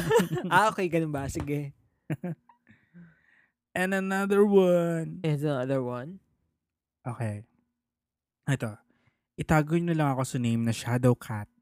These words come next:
Speaker 1: And pa-trigger warning na rin po for suicide.
Speaker 2: Ay,
Speaker 1: Okay.
Speaker 2: trigger warning po.
Speaker 1: Ayan. Salamat sa
Speaker 2: Suicide.
Speaker 1: warning. Hi, G-Boys. Share ko lang yung related experience ng family ko sa pets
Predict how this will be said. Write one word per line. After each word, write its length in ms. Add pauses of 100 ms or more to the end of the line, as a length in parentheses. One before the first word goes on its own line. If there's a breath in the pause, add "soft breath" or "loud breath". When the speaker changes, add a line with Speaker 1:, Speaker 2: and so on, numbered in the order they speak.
Speaker 1:
And 160
pa-trigger 480
warning 400
na 160
rin 160
po 240
for 180
suicide. 840
Speaker 2:
Ay, 180
Speaker 1:
Okay. 160
Speaker 2:
trigger 240
warning 540
po. 400
Speaker 1:
Ayan. 160 (580)
Salamat 320
sa 240
Speaker 2:
Suicide. 80
Speaker 1:
warning. 400 (1300)
Hi, 100
G-Boys. 640
Share 240
ko 140
lang 340
yung 240
related 400
experience 640
ng 140
family 420
ko 160
sa 160
pets 400